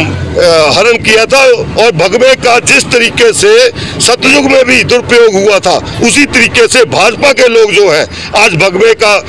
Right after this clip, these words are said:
दुरुपयोग कर रहे हैं और अपने लिए कर रहे हैं। ये बिल्कुल गलत है, हम इसका विरोध करेंगे और आने वाले दिनों में इनको पता चल जाएगा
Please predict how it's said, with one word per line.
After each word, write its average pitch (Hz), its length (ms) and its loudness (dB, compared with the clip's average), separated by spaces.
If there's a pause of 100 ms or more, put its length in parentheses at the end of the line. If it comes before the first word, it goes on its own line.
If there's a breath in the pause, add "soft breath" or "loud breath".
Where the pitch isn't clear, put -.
(200 loud breath)
दुरुपयोग 262 500 0
कर 185 120 0
रहे 208 200 2
हैं 240 520 -2
और 233 80 0
अपने 269 340 0
लिए 262 240 0
कर 214 160 0
रहे 226 180 2
हैं। 254 100 2
ये 247 100 2
बिल्कुल 196 340 0
गलत 185 320 0
है, 262 180 2
हम 247 120 0
इसका 220 180 -2
विरोध 214 320 2
करेंगे 240 340 2 (400 loud breath)
और 226 80 2
आने 240 280 2
वाले 214 320 0
दिनों 214 280 0
में 247 120 2
इनको 240 200 0
पता 233 280 -2
चल 208 240 0
जाएगा 226 260 2